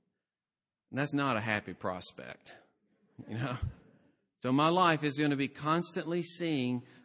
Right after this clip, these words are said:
something else I need to change, and something else I need to change, and something else I need to change. <sighs> That's pretty depressing, you know.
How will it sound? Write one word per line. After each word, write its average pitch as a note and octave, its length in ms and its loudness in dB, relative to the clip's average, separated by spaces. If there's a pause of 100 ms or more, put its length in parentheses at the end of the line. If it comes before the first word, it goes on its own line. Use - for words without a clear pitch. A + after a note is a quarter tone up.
something D3+ 400 0
else F3 240 2
I D3+ 80 0
need C3 200 0
to A#2+ 60 -2
change, A#2+ 440 -4
and B2 80 -6
something C#3+ 360 -2
else D#3+ 240 2
I C3+ 60 -2
need B2 200 -2
to A2 60 -6
change, A2+ 360 -6
and A#2 100 -8
something B2 380 -4
else C#3 200 -2
I B2 40 -2
need A2 180 -2
to G#2 80 -6
change. G#2+ 380 -6 (640)
<sighs> B2 240 -4
That's A2+ 180 -4
pretty F#2 320 -4
depressing, D#2 640 -10 (340)
you - 120 -10
know. A2+ 180 -14